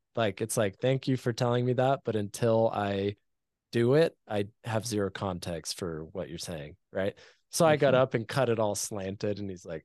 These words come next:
Speaker 1: "Okay, <laughs> like, let's try this
Speaker 2: <laughs>
Speaker 1: again. See this line? It goes across. Now line it up." And then that time I cut it through just fine, right?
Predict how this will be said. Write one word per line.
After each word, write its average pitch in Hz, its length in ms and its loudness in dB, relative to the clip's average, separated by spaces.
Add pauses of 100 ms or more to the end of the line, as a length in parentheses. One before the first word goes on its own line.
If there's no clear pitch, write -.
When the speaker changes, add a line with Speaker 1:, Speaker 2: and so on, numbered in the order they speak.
Speaker 1:
"Okay, 92 580 -4
<laughs> - 60 -20
like, 143 360 0 (440)
let's 160 260 6
try 156 280 4
this 147 180 4
Speaker 2:
<laughs> - 20 2
Speaker 1:
again. 117 340 0 (580)
See 123 220 0
this 131 240 2
line? 131 360 4
It 147 80 4
goes 120 260 2
across. 131 440 0
Now 107 180 -4
line 120 240 2
it 147 60 6
up." 143 160 2
And 127 120 0
then 120 160 0
that 170 220 4
time 139 180 0
I 120 80 0
cut 117 160 -2
it 95 100 -8
through 92 260 -6 (260)
just 104 240 -2
fine, 80 340 -4 (180)
right? 98 280 -2